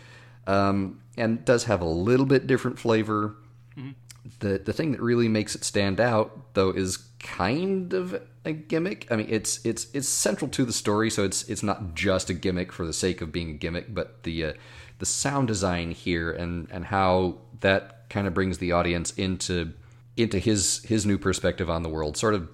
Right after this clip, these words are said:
Speaker 1: sort of similar to the father, is, is the sound design here and how he hears or, or doesn't, and, and kind of how he feels.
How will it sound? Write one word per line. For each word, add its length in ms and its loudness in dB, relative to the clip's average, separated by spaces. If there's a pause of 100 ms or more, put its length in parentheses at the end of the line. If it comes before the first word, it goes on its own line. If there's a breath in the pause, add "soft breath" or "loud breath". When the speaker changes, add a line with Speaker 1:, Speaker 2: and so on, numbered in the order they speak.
Speaker 1:
sort 220 0
of 80 -2
similar 360 0
to 120 -8
the 80 -4
father, 420 0
is, 300 -6
is 180 -8
the 80 -6
sound 340 0
design 400 -2
here 400 -4 (500 loud breath)
and 500 -2
how 480 4
he 540 -2 (120)
hears 720 2
or, 400 0 (180)
or 160 2
doesn't, 540 -2 (120)
and, 400 -6 (100)
and 160 -10
kind 220 -6
of 60 -8
how 240 0
he 240 -6 (560)
feels. 520 -4